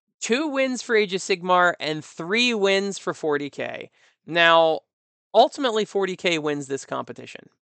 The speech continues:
What you should have been able to pick up from the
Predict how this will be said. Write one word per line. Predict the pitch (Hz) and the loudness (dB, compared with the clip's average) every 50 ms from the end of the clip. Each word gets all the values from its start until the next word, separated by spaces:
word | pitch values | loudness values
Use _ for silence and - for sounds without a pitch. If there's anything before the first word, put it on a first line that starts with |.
| _ _ _ | _ _ _
What | 135 214 233 233 - | 4 4 4 4 4
you | 185 208 220 | 0 -4 -4
should | - - 277 226 | -4 -4 -4 -4
have | 240 202 160 156 160 - 156 | -4 -4 -6 -10 -16 -10 -6
been | 156 190 202 | -2 0 2
able | 208 208 190 185 | 2 2 0 -2
to | 175 | -2
pick | - - 185 - | -2 -2 -2 0
up | - 160 156 - - | 2 0 0 0 -4
from | - - 170 160 156 156 151 151 147 143 139 - - | -4 0 2 4 4 2 0 -4 -8 -10 -12 -14 -18
the | - 147 139 156 156 151 147 143 143 139 139 135 131 131 | -20 -12 -8 -8 -8 -6 -6 -6 -6 -6 -8 -8 -10 -12